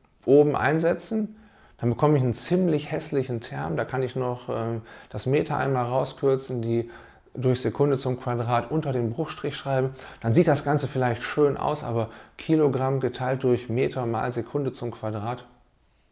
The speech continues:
pff, kann sich doch kein Mensch mehr was drunter vorstellen, oder? Aber wir können es uns viel, viel einfacher machen.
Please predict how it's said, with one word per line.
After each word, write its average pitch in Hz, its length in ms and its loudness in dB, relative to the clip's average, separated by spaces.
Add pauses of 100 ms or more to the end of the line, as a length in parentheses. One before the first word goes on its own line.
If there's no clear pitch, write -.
(140)
pff, - 360 -4 (840)
kann 120 140 0
sich 110 100 0
doch 107 160 -2 (120)
kein 123 400 -2
Mensch 113 260 -4
mehr 104 100 -4
was 101 160 -6
drunter 101 320 -8
vorstellen, 90 720 -10
oder? 127 300 0 (960)
Aber 120 160 0
wir 123 80 4
können 160 180 2
es 170 80 -2
uns 131 220 -4
viel, - 340 -2
viel 143 180 -4
einfacher 110 460 -6
machen. 95 380 -12